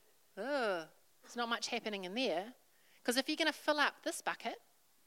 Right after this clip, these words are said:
you've gotta do it at the expense of these other two. If I wanna find meaning and purpose, you know, I feel like I'm called to do something, I have to submit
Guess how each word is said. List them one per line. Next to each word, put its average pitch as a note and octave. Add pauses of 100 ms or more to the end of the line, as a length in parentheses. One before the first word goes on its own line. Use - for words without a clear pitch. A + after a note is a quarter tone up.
(800)
you've G#3
gotta G#3+
do G3
it F#3
at E3
the F#3
expense - (180)
of F#3+
these E3
other G#3
two. - (1500)
If -
I D4+
wanna D#4+
find A3
meaning F#3+
and D#3+
purpose, - (320)
you G3
know, G3
I G3
feel G#3+
like G#3
I'm -
called B3+
to A3+
do G3
something, E3+ (800)
I C#4
have -
to B3
submit G3+